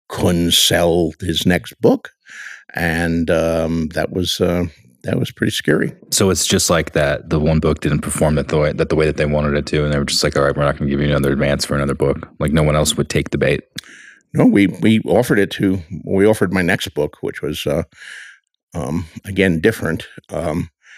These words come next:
Speaker 1: to a whole bunch of publishers, and no one, uh, no one bid on it. So, um,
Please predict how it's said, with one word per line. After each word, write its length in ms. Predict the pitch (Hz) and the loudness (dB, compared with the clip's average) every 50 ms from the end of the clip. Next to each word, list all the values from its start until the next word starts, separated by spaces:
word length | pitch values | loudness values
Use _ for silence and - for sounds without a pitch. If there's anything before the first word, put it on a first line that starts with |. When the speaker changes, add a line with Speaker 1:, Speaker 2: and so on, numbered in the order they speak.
| - - - - - _ _ _ _ _ - | -20 -20 -20 -20 -20 _ _ _ _ _ -10
Speaker 1:
to 220 | - - 98 98 98 | -2 2 4 4 4
a 40 | |
whole 160 | 95 117 120 117 | 4 4 2 4
bunch 240 | - 131 127 - | 2 2 2 0
of 80 | 120 110 | -2 -2
publishers, 520 | - - 170 185 175 - - 73 73 73 | 0 0 0 0 0 0 -2 -2 -2 -2
and 400 | - 82 87 87 87 87 90 90 87 | -4 -4 -2 -2 -2 0 0 0 0
no 80 | 92 | 2
one, 260 | 98 104 101 101 104 101 | 2 4 4 4 4 4
uh, 520 | 95 95 98 92 95 92 87 92 101 104 - _ _ _ _ _ _ _ _ _ _ _ _ _ _ _ _ _ _ _ _ _ _ - | 4 4 4 4 4 2 2 0 -2 -4 -6 _ _ _ _ _ _ _ _ _ _ _ _ _ _ _ _ _ _ _ _ _ _ -6
no 220 | - 87 92 95 | -2 0 2 4
one 200 | 107 110 104 90 | 4 4 4 4
bid 180 | 87 101 107 123 | 4 4 4 4
on 160 | 98 73 73 | 2 -2 -4
it. 120 | 76 - - | -6 -8 -8
So, 500 | - - - - 87 92 92 90 92 90 | -8 -8 -6 -6 -6 -6 -6 -6 -6 -4
um, 380 | 92 98 95 95 98 104 95 | -4 -4 -4 -4 -4 -6 -8